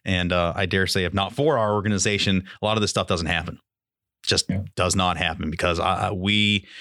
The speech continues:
Speaker 1: are really good at bringing people together and bringing, uh, stakeholders together and, and, and motivating people to, to step to the table. And, um, you guys and our policy folks just knock it out of the park every time. So I'm really excited about next June.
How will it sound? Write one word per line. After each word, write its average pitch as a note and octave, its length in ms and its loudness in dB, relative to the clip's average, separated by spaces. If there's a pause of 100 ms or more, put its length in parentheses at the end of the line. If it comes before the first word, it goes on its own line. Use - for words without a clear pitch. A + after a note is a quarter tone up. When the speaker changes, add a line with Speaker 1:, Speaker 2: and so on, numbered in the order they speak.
(140)
Speaker 1:
are E2+ 160 0
really G2 460 2
good F#2 260 2
at E2 160 0
bringing F2 240 2
people E2+ 320 0
together F2+ 500 2
and E2+ 120 -2
bringing, E2+ 460 0
uh, F2 280 -2
stakeholders F#2+ 600 0
together G2 420 0
and, F2+ 260 -2
and, E2+ 300 0
and F2+ 120 0
motivating E2+ 480 2
people F2 260 -2
to, F2 220 0 (380)
to G2 100 2
step F2+ 200 0
to F2+ 100 0
the F2 80 -2
table. E2+ 540 -2
And, F2 280 0
um, F2 360 0 (400)
you G2+ 140 0
guys G2 560 2
and F2+ 340 2
our E2+ 80 -2
policy F#2 400 0
folks F2+ 400 0
just - 320 -2 (280)
knock F2+ 300 0
it - 20 0
out F#2 100 0
of F#2 60 -2
the F2 60 -2
park F#2+ 260 -2
every F2+ 200 -2
time. F#2 320 0
So E2+ 280 -2 (380)
I'm F#2 100 -4
really G2+ 160 2
excited G#2+ 300 0
about G#2 240 0
next A2+ 220 -2
June. B2+ 400 0